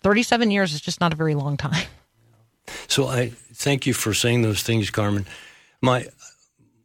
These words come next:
Speaker 2: my feelings are about being overwhelmed with gratitude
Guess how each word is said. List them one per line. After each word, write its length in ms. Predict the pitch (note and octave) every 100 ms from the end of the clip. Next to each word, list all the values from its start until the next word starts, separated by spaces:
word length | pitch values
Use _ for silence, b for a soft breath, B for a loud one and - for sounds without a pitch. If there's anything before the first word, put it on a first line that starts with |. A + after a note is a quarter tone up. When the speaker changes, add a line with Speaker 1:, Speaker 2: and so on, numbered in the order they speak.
| _ _ A2
Speaker 2:
my 220 | A2+ A#2
feelings 560 | - C3+ C#3 C3+ A#2 A#2
are 100 | G#2+
about 400 | F#2+ G2 E2+ G2
being 260 | A2+ -
overwhelmed 680 | A#2 G#2+ G#2+ G#2 A#2 A2+ G#2+
with 180 | G2+ -
gratitude 760 | G#2 A2 A2+ G#2 G2+ F#2+ F2